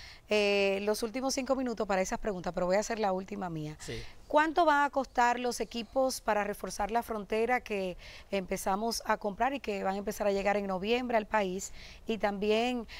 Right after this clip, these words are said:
Speaker 1: el tema de el presupuesto nacional de la nación para el dos mil veintitrés, si van a hacer otros reajustes y
Speaker 2: Mira,
Speaker 1: si hay una estimación ya
Speaker 2: con,
Speaker 1: de
Speaker 2: con la
Speaker 1: cuál va a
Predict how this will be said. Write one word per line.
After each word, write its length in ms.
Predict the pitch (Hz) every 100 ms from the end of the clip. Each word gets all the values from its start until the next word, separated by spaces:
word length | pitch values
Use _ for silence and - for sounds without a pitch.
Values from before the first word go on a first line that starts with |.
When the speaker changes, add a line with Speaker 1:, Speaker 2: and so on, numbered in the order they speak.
| -
Speaker 1:
el 200 | 226 214
tema 400 | 220 208 226 247
de 640 | 240 233 226 220 214 202 185 - -
el 160 | - 226
presupuesto 680 | 220 - 202 - 233 - 269
nacional 400 | 254 240 214 214
de 80 |
la 100 | 226
nación 400 | 233 226 233 214
para 220 | 214 208 196
el 80 |
dos 180 | 190 196
mil 140 | 214 208
veintitrés, 560 | 226 208 - 208 196 - -
si 160 | - 214
van 100 | 202
a 40 | 214
hacer 180 | 233
otros 340 | 214 202 202 -
reajustes 1000 | 190 175 170 277 277 269 - 247 240 - - - -
y 60 |
Speaker 2:
Mira, 120 | 214 226
Speaker 1:
si 100 | 214
hay 140 | 208
una 120 | 233
estimación 580 | 247 - 226 214 233 226
ya 100 | 214
Speaker 2:
con, 80 | 214
Speaker 1:
de 80 | 208
Speaker 2:
con 140 | 185
la 40 |
Speaker 1:
cuál 0 |
va 40 |
a 40 | 202